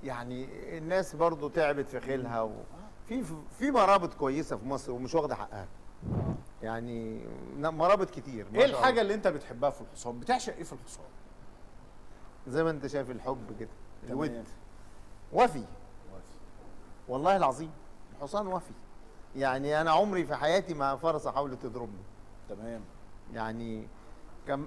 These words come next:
Speaker 1: أنا عندي حكاية كده، كان ابن عمي معايا وعنده فرسة وبعدين دخل وساب البوكس،
Speaker 2: مم.
Speaker 1: فكان اشترى واحدة تانية وبقى يروح للتانية وما يروحلهاش.
Speaker 2: آه.
Speaker 1: وهي ط-، وهو طالع راحت عبده
Speaker 2: <laughs>
Speaker 1: من الغيرة، يعني بقت غيرة من التانية.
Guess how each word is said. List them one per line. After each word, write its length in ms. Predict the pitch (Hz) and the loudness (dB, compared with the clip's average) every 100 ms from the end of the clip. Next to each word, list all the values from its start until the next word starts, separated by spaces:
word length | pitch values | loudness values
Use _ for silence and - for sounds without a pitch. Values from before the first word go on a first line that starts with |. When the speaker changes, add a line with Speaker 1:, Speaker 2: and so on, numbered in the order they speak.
| - | -2
Speaker 1:
أنا 160 | 147 156 | 2 4
عندي 260 | 190 175 | 6 4
حكاية 420 | - 135 165 165 | 0 -4 0 2
كده، 220 | 151 170 147 | 2 2 2
كان 180 | 135 | 0
ابن 160 | 135 127 | -2 0
عمي 280 | 120 156 143 | 0 2 0
معايا 400 | 120 117 139 175 - - - - - - - - | 0 0 0 -2 -6 -12 -12 -14 -14 -14 -12 -2
وعنده 360 | 113 139 151 | 4 4 4
فرسة 380 | 135 143 135 151 | 4 4 4 2
وبعدين 480 | 143 127 117 127 139 | 2 4 4 4 2
دخل 300 | 143 147 135 | 2 4 2
وساب 300 | 120 135 135 | 0 -2 -2
البوكس، 480 | 117 117 147 - - - - - | -4 -4 -6 -8 -14 -16 -16 -16
Speaker 2:
مم. 140 | 113 117 | -14 -10
Speaker 1:
فكان 380 | - 123 165 160 | -8 -2 0 0
اشترى 320 | - 214 220 | 2 4 6
واحدة 320 | 190 185 156 | 4 2 -2
تانية 340 | 151 139 101 87 - 131 | 0 -2 -4 -8 -10 -6
وبقى 240 | 139 160 | 0 2
يروح 180 | 180 220 | 4 2
للتانية 380 | 190 - 190 165 | -2 -2 -2 -2
وما 160 | 131 | -4
يروحلهاش. 480 | 110 101 101 98 - - | -6 -6 -6 -8 -10 -10
Speaker 2:
آه. 120 | 117 | -4
Speaker 1:
وهي 280 | 160 285 294 | 0 2 2
ط-، 80 | - - - | 2 -2 -2
وهو 380 | 143 196 226 175 | 0 0 2 2
طالع 320 | 180 190 180 | 4 6 6
راحت 280 | 156 135 113 | 6 2 0
عبده 320 | 110 117 127 - - - - | -2 -4 -6 -6 -14 -14 -10
Speaker 2:
<laughs> 960 | 139 - - 180 127 180 156 - - - | -8 -6 -2 0 0 0 -2 -6 -14 -6
Speaker 1:
من 140 | 151 | -2
الغيرة، 440 | 156 151 175 160 98 - - - - - - - | 0 0 0 -2 -4 -10 -14 -14 -14 -14 -14 -6
يعني 200 | 120 135 | -2 0
بقت 220 | 139 143 127 | 4 2 4
غيرة 300 | 185 185 139 | 2 4 2
من 60 | |
التانية. 380 | 120 127 110 | -2 -4 -4